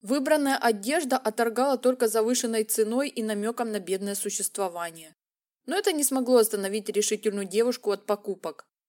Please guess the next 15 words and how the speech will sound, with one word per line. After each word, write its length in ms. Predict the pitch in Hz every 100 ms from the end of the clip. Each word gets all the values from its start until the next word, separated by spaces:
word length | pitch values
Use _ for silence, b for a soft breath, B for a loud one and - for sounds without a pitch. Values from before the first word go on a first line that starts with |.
| _ _ _
Раньше 380 | - 277 370 254
все 260 | 247 247 247
её 160 | 233
деньги 340 | 208 247 285 254
уходили 420 | 233 208 233 262
на 140 | 226
продукты 460 | 202 208 220 240 226
для 200 | 208 226
Итана. 580 | 214 208 - 175 165 - _ _ _ -
Тот, 200 | 330 370
в 40 |
свою 220 | 262 240
очередь, 480 | 226 254 254 220 202
платил 340 | 214 214 214
счета 480 | 208 - 208 247 285